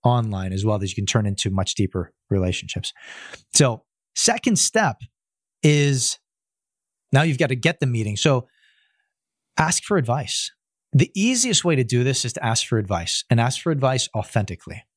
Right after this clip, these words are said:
So here's how not to ask for advice. Don't call somebody, Pete, I'm sure this happens to you all the time.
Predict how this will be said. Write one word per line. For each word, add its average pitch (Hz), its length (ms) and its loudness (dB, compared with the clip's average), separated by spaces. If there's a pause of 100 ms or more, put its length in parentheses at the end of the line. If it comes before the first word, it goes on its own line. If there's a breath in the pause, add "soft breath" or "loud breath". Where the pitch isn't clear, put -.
(560 loud breath)
So 143 720 2
here's 202 280 2
how 170 140 -4
not 131 320 0
to - 80 0
ask 110 220 0
for 110 100 0
advice. 92 460 -4 (360)
Don't 180 160 2
call 165 180 -2
somebody, 131 500 -2 (880)
Pete, 131 140 2
I'm 123 80 0
sure 127 160 0
this 117 100 -2
happens 104 240 -2
to 107 60 -6
you 98 60 0
all 95 40 -4
the 95 60 -4
time. 95 240 -6